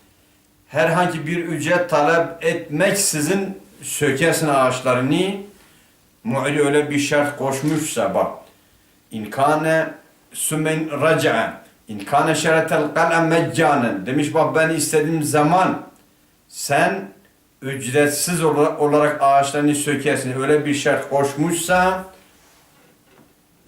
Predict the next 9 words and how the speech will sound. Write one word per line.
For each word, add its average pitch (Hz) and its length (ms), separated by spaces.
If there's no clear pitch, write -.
cayabilir 117 1080
ve 95 340
müstair 127 1120
de 107 120
sökmek 127 840
zorunda 107 480
kalır. 85 420
Ve 151 320
illa 185 680